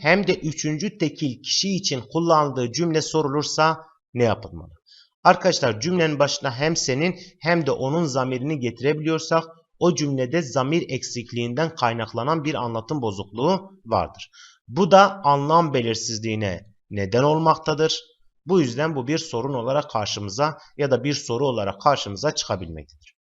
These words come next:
Şöyle ki, "Evini pahalıya almış." dediğin zaman senin evini pahalıya almış, onun evini pahalıya almış da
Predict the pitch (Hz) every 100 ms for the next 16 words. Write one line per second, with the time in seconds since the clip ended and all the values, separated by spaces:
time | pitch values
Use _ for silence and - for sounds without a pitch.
0 | _ _ - 190 190 135 - - - _
1 | - - _ _ 156 165 180 196 180 185
2 | 156 160 156 202 143 156 151 175 - 147
3 | 135 127 98 85 _ _ - - 135 131
4 | 214 214 190 175 151 127 110 101 107 123
5 | 165 185 185 180 - - _ _ _ _
6 | _ _ _ _ _ _ _ _ _ _
7 | - _ 160 170 233 220 175 156 160 175
8 | 147 127 127 127 170 135 120 135 165 -
9 | 175 180